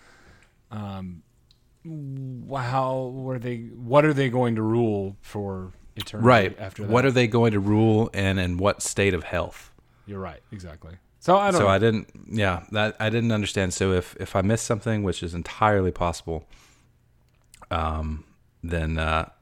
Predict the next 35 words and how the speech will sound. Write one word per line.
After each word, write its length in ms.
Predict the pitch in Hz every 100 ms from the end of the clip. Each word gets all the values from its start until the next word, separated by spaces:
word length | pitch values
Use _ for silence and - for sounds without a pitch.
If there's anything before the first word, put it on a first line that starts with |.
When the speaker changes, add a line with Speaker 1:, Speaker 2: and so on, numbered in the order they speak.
| -
Speaker 2:
then 180 | 90 85
again, 280 | 82 90 80
I'm 220 | 82 80
certainly 380 | 92 78 82 -
open 360 | 87 82 82 85
to 120 | -
be 360 | 80 87 87 -
informed 600 | 82 - 107 147 143 -
and 260 | 98 104 107
or 180 | 101 101
corrected. 460 | - - - - - - - - - - - -
Um, 360 | 98 90 90 - _ _
so 560 | - - 113 107 110 - _ _ _ _ _ -
she 360 | - 135 143 127
informs 440 | 120 123 123 -
him 280 | 101 98 95
of 160 | 87
the 80 | 92
Great 200 | 95 92
Conjunction, 500 | - 87 85 85 87
which 220 | 90 - -
sounds, 380 | 175 220 - -
I 40 |
mean, 240 | 113 113 101
don't 260 | 151 151
get 140 | 135 104
me 60 |
wrong, 220 | 104 98
though, 60 | 85
the 120 | 92
whole 160 | 147 139
thing 180 | 123 110
sounds 260 | 110 101
fucking 320 | - 95 92 80
awesome. 580 | 87 95 80 78 90